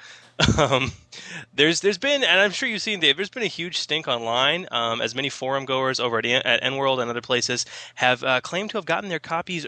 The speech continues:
early, uh, due to some shipping errors from buy dot com and Amazon and a couple other places. Um, Wizards of the Coast does not appear pleased.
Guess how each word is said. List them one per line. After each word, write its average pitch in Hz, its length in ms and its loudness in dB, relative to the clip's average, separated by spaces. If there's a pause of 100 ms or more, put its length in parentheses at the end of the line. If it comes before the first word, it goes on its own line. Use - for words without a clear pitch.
(100)
early, 165 640 -2
uh, 127 220 2
due 127 180 -4
to 139 100 -6
some 123 180 -4
shipping 220 500 0
errors 104 400 -2
from 113 260 -10
buy 110 220 -2
dot 110 220 -2
com 113 420 -6
and 113 100 -6
Amazon 110 460 -4
and 117 80 -6
a 113 60 -10
couple 120 240 -10
other 165 160 -2
places. - 440 -8 (480)
Um, 104 640 -2 (560)
Wizards 120 300 -6
of 110 60 -8
the 110 60 -10
Coast 107 260 -2
does 107 120 -6
not 98 140 -6
appear 110 200 -10
pleased. - 560 -8